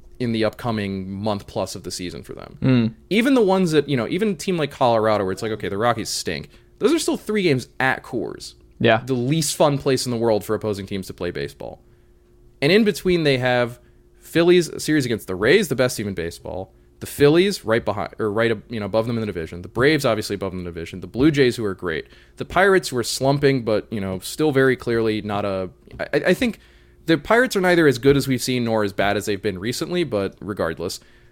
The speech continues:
Speaker 1: a Subway Series that always just takes way too much oxygen and just ends up being a,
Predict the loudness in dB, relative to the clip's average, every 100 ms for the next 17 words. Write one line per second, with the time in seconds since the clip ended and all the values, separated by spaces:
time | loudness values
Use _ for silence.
0 | _ -6 0 4 4 4 2 2 2 0
1 | 0 2 4 4 2 -2 -10 -10 -8 -4
2 | -6 -2 -2 -2 -2 -4 -2 -2 -2 -6
3 | -6 -4 -4 -6 -8 -12 -8 -6 -6 -6
4 | -6 -6